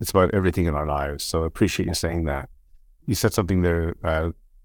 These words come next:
you re-, you listen to the meditation every morning and says, "You've got twenty-four hours left. What are you gonna do?" One thing I'm gonna acknowledge you for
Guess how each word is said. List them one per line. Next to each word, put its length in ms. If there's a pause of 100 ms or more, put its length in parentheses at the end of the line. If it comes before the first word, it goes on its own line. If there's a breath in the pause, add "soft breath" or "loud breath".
(240)
you 200
re-, 300
you 220
listen 260
to 80
the 80
meditation 460
every 160
morning 300
and 80
says, 300
"You've 100
got 120
twenty-four 340
hours 220
left. 340 (440)
What 120
are 40
you 80
gonna 120
do?" 280 (1000)
One 280
thing 180
I'm 160
gonna 180
acknowledge 540
you 100
for 460